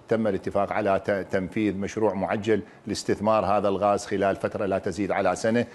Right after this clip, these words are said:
آه، وزارة النفط ماضية في تنفيذ المشاريع الاستراتيجية والمهمة،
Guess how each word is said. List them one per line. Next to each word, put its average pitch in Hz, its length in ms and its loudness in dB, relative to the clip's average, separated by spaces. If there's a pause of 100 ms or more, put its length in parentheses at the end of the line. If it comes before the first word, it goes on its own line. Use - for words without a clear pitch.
(140)
آه، 98 260 4
وزارة 104 460 4
النفط 101 340 -2
ماضية 104 720 2
في 101 200 -4
تنفيذ 98 440 -2
المشاريع 98 540 0
الاستراتيجية 98 800 0
والمهمة، 95 680 2